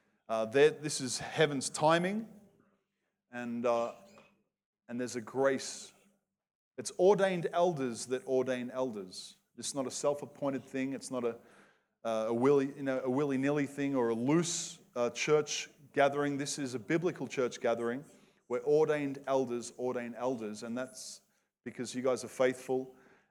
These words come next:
and, uh, and we're praying right now that that grace will come upon you both.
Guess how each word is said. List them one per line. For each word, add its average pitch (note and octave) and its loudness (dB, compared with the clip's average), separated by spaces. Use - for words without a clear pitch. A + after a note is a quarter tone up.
and, A2+ -4
uh, A2+ 0
and A2+ -8
we're A#2 -2
praying D3 0
right B2 0
now A#2 -6
that G#2+ -12
that A#2 -8
grace B2+ 0
will A#2 -10
come A#2 -10
upon A2+ -10
you A2 -8
both. G#2 -6